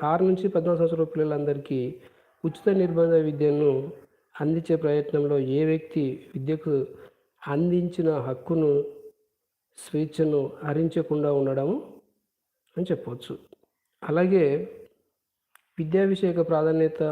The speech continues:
ప్రతి పిల్లవాడు స్వేచ్ఛగా విద్యను అభ్యసించడం. ఆర్టికల్ ఇరవై మూడు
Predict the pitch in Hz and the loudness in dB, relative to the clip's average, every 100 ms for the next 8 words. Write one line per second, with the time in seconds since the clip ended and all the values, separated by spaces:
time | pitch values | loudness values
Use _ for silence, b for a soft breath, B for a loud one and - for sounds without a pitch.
0 | 160 - - _ _ _ _ _ _ 165 | -4 -12 -20 _ _ _ _ _ _ -6
1 | 147 143 147 165 160 151 156 139 - 151 | -6 -6 -2 2 2 2 -2 -4 -6 -2
2 | 160 - 160 156 147 131 131 143 175 143 | -2 -2 0 0 0 -2 -2 0 0 -2
3 | 135 135 123 127 131 - - _ _ _ | -4 -6 -4 -6 -6 -12 -20 _ _ _
4 | - 156 165 - 185 160 147 165 180 185 | -4 -4 -4 -2 -2 0 -2 0 2 2
5 | 180 | 2